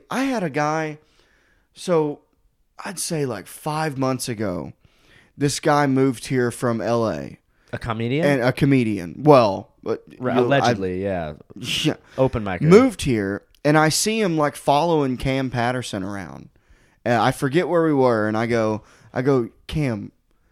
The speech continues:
Speaker 1: do you know this guy?" And he goes, "Yeah, he, like,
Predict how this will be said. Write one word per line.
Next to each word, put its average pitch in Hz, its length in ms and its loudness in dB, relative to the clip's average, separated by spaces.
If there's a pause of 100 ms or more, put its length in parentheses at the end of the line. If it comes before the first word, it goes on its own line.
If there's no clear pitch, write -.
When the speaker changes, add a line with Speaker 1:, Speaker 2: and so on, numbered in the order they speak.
(280)
Speaker 1:
do 131 120 -4
you 226 140 -2
know 165 260 2
this 196 240 -8
guy?" 226 400 -10 (600)
And 147 120 2
he 156 80 2
goes, 131 340 0
"Yeah, 156 280 -2
he, 135 180 0
like, 147 380 -2